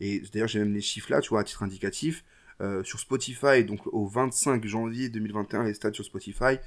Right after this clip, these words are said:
Lafèvre était à trente-huit mille abonnés, euh, auditeurs sur Spotify, Tedax quatorze mille, Runa seize mille, euh, Bibi seize mille, Chansco quarante et un mille. Donc c'est des artistes qui sont dans la playlist dans le viseur et qui cohabitent avec d'autres artistes qui, pour le coup, par exemple, le premier auditeur par mois sur Spotify.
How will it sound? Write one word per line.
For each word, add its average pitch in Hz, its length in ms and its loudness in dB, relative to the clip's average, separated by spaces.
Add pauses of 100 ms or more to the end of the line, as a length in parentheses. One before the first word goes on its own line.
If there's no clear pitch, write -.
(360)
Lafèvre 107 340 4
était 104 160 -2
à 98 80 0
trente-huit - 320 -6
mille 104 140 2
abonnés, 98 360 -2
euh, 104 220 2
auditeurs 104 460 0
sur - 100 -12
Spotify, 120 560 2
Tedax 104 380 -4
quatorze 98 300 -6
mille, 113 200 2
Runa 104 320 0
seize 95 240 -6
mille, 120 260 0 (400)
euh, 98 420 -2
Bibi 113 340 -8
seize 104 260 -2
mille, 131 180 2
Chansco 120 400 -2
quarante 104 280 -2
et 101 40 -4
un 95 60 -2
mille. 131 220 2 (500)
Donc 117 80 -6
c'est - 80 -6
des 113 120 2
artistes 131 300 -2
qui - 60 -10
sont 156 220 2
dans 127 80 2
la 107 80 2
playlist 104 200 -4
dans 104 60 0
le 95 60 -6
viseur 113 280 0
et 127 60 -10
qui - 140 -20
cohabitent 123 400 2
avec 95 160 -2
d'autres 120 180 -2
artistes 156 380 -8
qui, - 100 -18
pour - 140 -10
le 104 80 -6
coup, 180 200 -4 (180)
par 95 120 -12
exemple, 127 260 -6
le 98 60 -6
premier 117 240 -2 (1700)
auditeur 127 320 -6
par 104 140 -6
mois 113 120 -4
sur - 80 -18
Spotify. - 340 -14